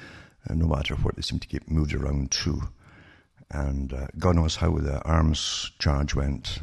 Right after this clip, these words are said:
that, that trial was upcoming. Or even if they, <laughs> they, they paid him off well enough that they never went to trial, who knows? But it was in the papers a few years ago.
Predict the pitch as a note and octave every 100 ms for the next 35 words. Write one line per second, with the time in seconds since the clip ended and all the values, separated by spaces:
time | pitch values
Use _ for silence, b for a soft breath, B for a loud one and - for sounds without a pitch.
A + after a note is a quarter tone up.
0 | - C#2 - - _ - - - D2+ -
1 | D#2 - - - C#2+ D2 - B B B
2 | B - F2+ D#2+ D#2 C#2+ - - C2+ B1
3 | - - - - - - E2+ - D2 D2
4 | D2+ E2+ - E2 D#2 D#2+ - B B B
5 | - - D#2 C#2 C2+ - - E2 D2+ E2
6 | E2+ D#2+ D2 - - D2+ C#2+ - C#2+ -
7 | - - - C#2 C#2 - C#2